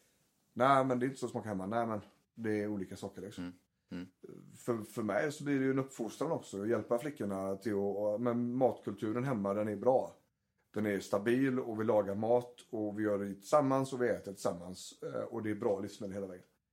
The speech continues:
Speaker 1: Så det blir en grej för mig.
Speaker 2: Mm.
Speaker 1: Men så behöver man inte ha det.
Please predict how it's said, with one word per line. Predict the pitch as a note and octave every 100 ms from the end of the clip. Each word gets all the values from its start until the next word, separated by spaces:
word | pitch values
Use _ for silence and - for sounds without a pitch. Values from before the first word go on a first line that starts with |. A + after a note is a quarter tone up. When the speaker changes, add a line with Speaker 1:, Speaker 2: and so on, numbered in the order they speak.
| _ _ _ _
Speaker 1:
Så | - A2+
det |
blir | D#3+ G3+
en | G3+
grej | C#3
för | B2+
mig. | B2 E3+ _ _ _ _ _ _
Speaker 2:
Mm. | -
Speaker 1:
Men | C#3+
så | C#3 B2+
behöver | B2+
man | A3
inte | A#3+
ha | B2+
det. | F#2